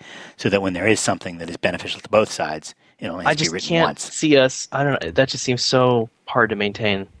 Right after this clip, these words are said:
Speaker 2: I, I,
Speaker 1: Really?
Speaker 2: if it's if-defed out, what if we change something? We wouldn't even know if we broke it.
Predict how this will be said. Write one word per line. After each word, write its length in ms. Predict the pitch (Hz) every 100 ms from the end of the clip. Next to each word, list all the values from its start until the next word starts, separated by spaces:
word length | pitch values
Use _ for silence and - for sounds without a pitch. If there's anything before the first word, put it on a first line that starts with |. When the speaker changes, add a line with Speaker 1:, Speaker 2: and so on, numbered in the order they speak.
| -
Speaker 2:
I, 200 | 107 98
I, 320 | 104 - - -
Speaker 1:
Really? 360 | 110 165 - 151
Speaker 2:
if 80 | 143
it's 140 | -
if-defed 420 | 165 - 165 -
out, 320 | 143 139 110
what 160 | - 139
if 100 | 139
we 80 | 131
change 240 | 135 131
something? 260 | 135 117 110
We 80 | 117
wouldn't 160 | 131 123
even 140 | 123
know 100 | 113
if 100 | 107
we 60 | 101
broke 340 | 98 113 -
it. 140 | 92